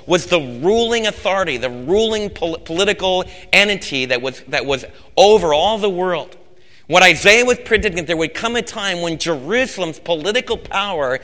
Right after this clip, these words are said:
would be raised above all the other nations. All the peoples will say, "Come, let us go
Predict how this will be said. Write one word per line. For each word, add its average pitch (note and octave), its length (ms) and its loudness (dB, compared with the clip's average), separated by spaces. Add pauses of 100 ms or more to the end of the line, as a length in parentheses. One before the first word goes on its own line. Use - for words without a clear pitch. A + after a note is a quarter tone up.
(240)
would E3 220 4
be F3+ 160 0
raised G3 580 0
above D#3 320 2
all G3 220 0
the G3 100 -2
other G3 160 -2
nations. - 640 -8 (180)
All A3 280 2
the A3 100 0
peoples G#3 380 -6
will F#3+ 100 -6
say, F3+ 300 0
"Come, B3 340 -2
let F#3 140 0
us D3 160 -4
go F#3+ 480 2